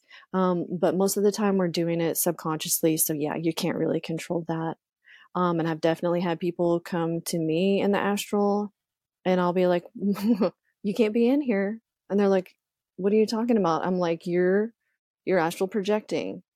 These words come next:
They're like, "No, I'm just dreaming." <laughs> I'm like, "No, no, you need, you need to go,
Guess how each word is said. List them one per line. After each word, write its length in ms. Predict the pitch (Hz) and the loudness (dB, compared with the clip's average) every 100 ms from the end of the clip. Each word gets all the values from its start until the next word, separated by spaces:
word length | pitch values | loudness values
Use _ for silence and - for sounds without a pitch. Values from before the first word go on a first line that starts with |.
| _ | _
They're 140 | 185 185 | 0 2
like, 160 | 190 | 2
"No, 260 | 247 311 254 | 4 4 2
I'm 160 | 185 196 | 2 0
just 240 | 214 - | -4 -6
dreaming." 480 | 226 294 226 170 220 | -6 -4 -4 -6 -4
<laughs> 20 | |
I'm 140 | - 208 | -2 -2
like, 180 | 190 180 | -2 -4
"No, 380 | 175 170 165 - _ - _ - | -6 -8 -10 -14 _ -20 _ 0
no, 120 | 180 | 2
you 140 | 175 180 | 2 2
need, 180 | 180 180 | 0 -2
you 120 | 175 | -2
need 180 | 175 175 | -2 -2
to 60 | 175 | 2
go, 340 | 180 180 180 | 4 4 0